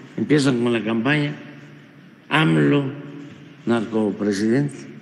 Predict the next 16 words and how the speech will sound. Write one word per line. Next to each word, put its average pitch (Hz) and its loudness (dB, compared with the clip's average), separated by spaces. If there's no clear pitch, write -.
Y 131 2
ahora 135 4
sí, 151 2
¿y 104 2
de 101 4
parte 127 0
de 113 6
quién? 175 4
Pues 123 4
ya 123 4
sabemos. 95 0
Son 139 6
informes 127 4
de 127 8
la 131 6
dea, 190 6